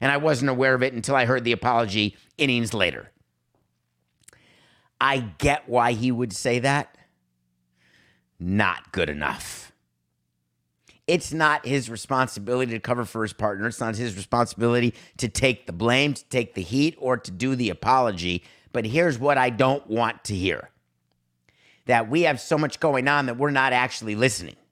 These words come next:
That's not exactly right if you speak to broadcasters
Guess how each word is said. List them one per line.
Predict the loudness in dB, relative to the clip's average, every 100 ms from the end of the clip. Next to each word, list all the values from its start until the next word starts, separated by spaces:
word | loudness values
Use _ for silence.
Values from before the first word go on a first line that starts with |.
| _ _ _ _ _ _ _ _ _ _
That's | 0 2 0 -4
not | -2 0 0
exactly | -2 0 0 -2 -8
right | 0 0 0
if | -4 -6
you |
speak | -4 -2 -4
to | 0
broadcasters | 2 2 2 0 0 -2 -4